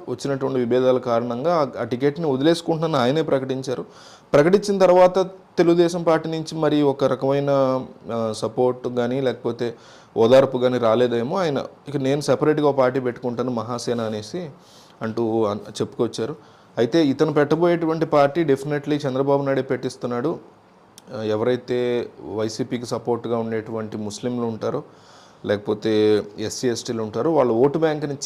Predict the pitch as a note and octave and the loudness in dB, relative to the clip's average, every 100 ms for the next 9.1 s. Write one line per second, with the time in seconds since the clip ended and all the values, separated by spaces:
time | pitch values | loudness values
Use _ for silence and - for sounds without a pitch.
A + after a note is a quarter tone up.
0 | D3 D3+ E3 E3+ E3 D#3+ D#3+ G#3 C3+ C3+ | 2 2 2 0 0 -2 -4 -2 -2 -2
1 | D3+ D3+ C#3+ C#3 C3+ C3 C3+ - G#3+ B2+ | -2 -2 0 0 0 -4 -6 -8 -6 -4
2 | A#2+ C#3+ C#3+ C#3+ C#3 C3+ B2 B2+ B2+ C3 | 0 2 2 2 -2 0 -4 -6 -8 -6
3 | B2 A#2+ A#2+ A2+ G#2+ A#2 D#3+ C3 A#2+ - | -4 -2 -2 -2 -4 -4 -2 -4 -6 -16
4 | - - - A2 A2+ B2 - B2 D3 - | -20 -20 -8 2 4 4 2 -2 -2 -6
5 | A#2+ A2+ B2+ G#2 G#2 - - - - B2+ | -8 -8 -8 -8 -8 -12 -16 -20 -8 -4
6 | C#3 C#3 C#3+ G3 - E3+ - G3 E3+ D3 | 0 2 2 0 4 4 4 0 -2 0
7 | C#3+ C#3+ C#3+ F3+ E3 C3+ C3+ C3 B2 A2+ | -2 0 0 0 -2 -4 -4 -4 0 0
8 | A#2 C#3 - B2+ A#2 A2 A2 A#2 A2+ A#2 | 2 -2 -4 -8 -6 -8 -6 -4 -4 -6